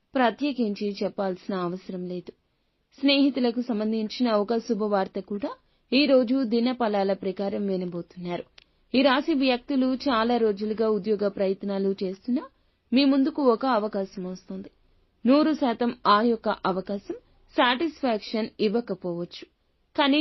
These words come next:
చిన్న అవకాశం నుండి మొదలుపెట్టి చిన్న మెట్టు నుండి పెద్ద మెట్టు వరకు చేరుకోవాలి. కాబట్టి ఈ విషయంలో కొంచెం జాగ్రత్త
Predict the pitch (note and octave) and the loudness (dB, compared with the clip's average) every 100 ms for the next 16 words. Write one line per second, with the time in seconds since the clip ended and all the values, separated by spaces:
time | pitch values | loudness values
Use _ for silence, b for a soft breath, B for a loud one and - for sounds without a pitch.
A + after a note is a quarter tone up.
0 | D#4 D4+ C#4 D#4+ B3+ C4 B3+ B3 B3 A3+ | 2 2 2 2 0 0 -2 0 -2 0
1 | A3 A3+ A#3+ A3 F#3+ G#3 G3+ F#3+ F3+ G4 | 0 0 2 0 0 -2 -2 -6 -8 -10
2 | - _ _ - - C#4+ D#4+ C4+ A3 C4+ | -12 _ _ -6 0 4 4 2 2 0
3 | A#3+ G3+ - _ _ B3 F#3+ A3 A3 F#3+ | 0 0 -6 _ _ 0 2 2 0 0
4 | A#3+ A3+ G3 G3 A3 G3+ A3 G3 G3+ G3 | 0 0 -2 -2 -4 -2 -2 -2 -4 -6
5 | F#3 G3 F3+ _ - C4+ B3+ C4+ C#4 A#3 | -2 -2 -2 _ 2 4 4 2 2 2
6 | A#3 - B3 E4 - - C4 B3 B3+ A#3+ | 0 2 2 2 -4 0 2 4 4 4
7 | A#3+ A3 A3+ A#3 | 4 4 2 0